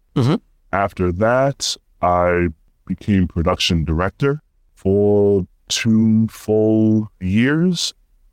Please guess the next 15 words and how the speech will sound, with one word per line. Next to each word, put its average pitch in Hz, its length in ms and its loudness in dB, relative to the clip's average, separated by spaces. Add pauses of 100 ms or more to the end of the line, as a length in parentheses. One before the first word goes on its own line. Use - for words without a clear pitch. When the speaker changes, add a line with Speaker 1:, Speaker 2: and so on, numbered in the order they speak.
Speaker 2:
And 101 760 0 (380)
in 101 80 2
the 101 100 2
second 101 320 -2
half 98 220 -2
of 92 80 -2
that 80 160 0
last 87 420 -2
year, 71 380 -2 (540)
I 80 280 0
was 78 760 -2 (140)
also 82 300 -2
sponsorship - 580 -4
director. - 520 -4 (440)
Speaker 1:
Okay. 143 320 -2